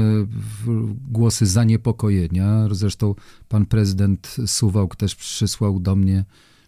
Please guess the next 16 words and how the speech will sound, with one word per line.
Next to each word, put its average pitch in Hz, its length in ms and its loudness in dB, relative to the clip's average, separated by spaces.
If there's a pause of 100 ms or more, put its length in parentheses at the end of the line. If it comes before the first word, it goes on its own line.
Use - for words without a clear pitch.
(160)
e, 107 520 2
taką 101 640 0
petycję, 113 640 2
w-, 92 240 -2
no, 92 140 2
nawet 92 260 0
podpisaną 110 600 0
przez, - 520 -4
przez 92 220 -2
wielu 101 240 2
mieszkańców 120 760 2
Suwałk 113 540 0 (380)
i 147 60 4
myśmy 165 240 4
błyskawicznie 185 560 2
zareagowali 92 800 0